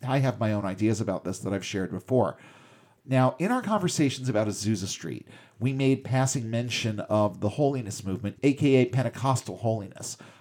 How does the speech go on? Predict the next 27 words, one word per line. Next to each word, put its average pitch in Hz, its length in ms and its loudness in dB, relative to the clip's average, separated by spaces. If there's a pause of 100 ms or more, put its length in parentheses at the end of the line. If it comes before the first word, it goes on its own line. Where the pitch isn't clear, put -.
(140)
This 185 180 6
is 220 120 4
a 175 40 8
diabolically 131 880 4
strict - 640 0
sect - 440 2
of - 160 -6
Pentecostal 135 640 2
evangelicalism 113 1000 2
that 135 180 2
places 170 360 2
rigid 160 460 2
rules 139 420 2
of - 200 -4
conduct 135 520 0
and 120 80 -4
appearance 156 560 -6
on 117 160 0
its 113 120 -6
adherents, 107 600 -4 (380)
and 120 260 -2
not 139 240 0
just - 240 -2
the 156 80 -2
women, 135 300 -4
oddly 98 340 -2
enough. 95 280 -4